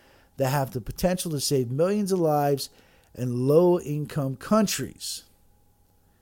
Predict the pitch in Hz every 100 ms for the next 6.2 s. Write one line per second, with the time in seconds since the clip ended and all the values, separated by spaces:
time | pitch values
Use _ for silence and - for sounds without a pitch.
0 | _ _ _ _ _ _ _ _ _ -
1 | 127 147 170 165 160 151 147 160 165 156
2 | 151 147 - 151 139 131 - - 131 123
3 | 123 120 127 135 123 131 104 95 - _
4 | _ _ _ _ _ _ _ _ 98 90
5 | - - - - - - _ 110 113 98
6 | 95